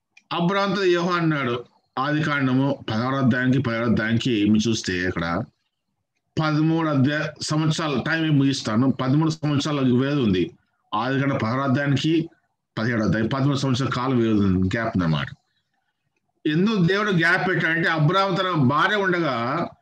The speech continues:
తన భార్య మాట విని మరో భార్య పెళ్లి చేసుకున్నాడు, షాహావర్తో పోయాడు. యెహోవా కూడా పదమూడు సంవత్సరాలు అబ్రాహాముతో మాట్లాడలేదు. పది సంవత్సరాల తర్వాత అది యెహోవా అబ్రాహాముతో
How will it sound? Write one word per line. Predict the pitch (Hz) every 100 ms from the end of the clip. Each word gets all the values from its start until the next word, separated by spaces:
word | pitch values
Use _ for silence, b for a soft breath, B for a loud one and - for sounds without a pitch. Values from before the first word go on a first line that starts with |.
| _ _ _ _ _ -
తన | 151 156
భార్య | 120 127 160 196
మాట | 196 196 190
విని | 196 196
మరో | 190 170 190
భార్య | 175 175 185 160
పెళ్లి | 170 170
చేసుకున్నాడు, | 170 156 165 151 127 113 -
షాహావర్తో | - 139 131 151 151 156 156
పోయాడు. | 120 107 82 78 _ _ _ _ _ _ _ _ _ _ _ _
యెహోవా | 95 107 139 160
కూడా | 170 180
పదమూడు | 180 175 160 165
సంవత్సరాలు | 165 165 160 165 160
అబ్రాహాముతో | 151 147 143 143
మాట్లాడలేదు. | 131 127 131 117 101 90 78 - _ _ _ _ _ _ _ _ _ _ _ -
పది | 117 139
సంవత్సరాల | 151 156 135 139 151
తర్వాత | 156 175
అది | 127 120
యెహోవా | 127 151 175
అబ్రాహాముతో | 151 147 143